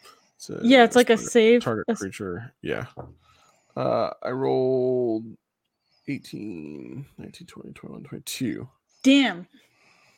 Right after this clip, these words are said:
Speaker 2: Uh, he kinda snaps a head and looks at you, and he shakes his head. He said, "Okay, I guess that was your question."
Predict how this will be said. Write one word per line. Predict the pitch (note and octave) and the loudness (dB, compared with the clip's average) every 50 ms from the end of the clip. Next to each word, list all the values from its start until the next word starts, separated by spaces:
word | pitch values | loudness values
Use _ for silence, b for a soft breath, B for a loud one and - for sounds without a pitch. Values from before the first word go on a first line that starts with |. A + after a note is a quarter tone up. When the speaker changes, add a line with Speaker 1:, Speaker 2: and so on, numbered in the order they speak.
| _ _ _ _ _ _ _ _ _ _ _ _ _ _ _ _ _ - | _ _ _ _ _ _ _ _ _ _ _ _ _ _ _ _ _ 0
Speaker 2:
Uh, | A2+ A2 A2 A2 A2+ G2+ | 2 2 4 4 2 2
he | B2 - F3 F3+ E3 C#3 | 0 -2 -2 -2 -2 -2
kinda | - - F3 D#3 | -4 -2 0 0
snaps | B2+ - - - C3+ B2+ B2+ B2+ - - | 0 0 -4 -2 0 0 -2 0 -2 -4
a | B2+ A2+ | -4 -2
head | B2 C3 B2+ A#2+ | 0 0 0 0
and | G#2+ G#2 G#2 | 0 -2 -6
looks | G#2+ G#2 - - B2+ | -6 -6 -6 -8 -8
at | F#2+ | -6
you, | A2+ B2 B2 B2 B2+ C3 | -4 -4 -2 -2 -2 -2
and | C3+ B2+ - G#2+ | -4 -6 -6 -8
he | A#2 G#2+ | -8 -8
shakes | - - - A#2 G#2 - - | -8 -4 -2 -2 -2 -2 -6
his | - A2 - - | -10 -8 -6 -2
head. | B2 A2 G#2+ G#2+ | -2 -2 -2 -2
He | G#2 A2 | -4 -8
said, | G#2 - G#2+ G#2 | -10 -8 -4 -4
"Okay, | A2 - - F3 F3 C#3+ | -4 0 2 4 6 6
I | A#2+ | 4
guess | G#2+ C3+ C3+ B2 - | 4 2 0 4 6
that | D3+ C#3+ A#2 | 6 6 6
was | A#2+ B2 G#2+ A#2 | 6 2 2 2
your | D3+ F3 | 2 2
question." | - - C3 A2+ A2 - - A#2 A#2 A2+ A#2 B2 | 4 4 4 4 4 2 -4 -4 -4 -4 -4 -6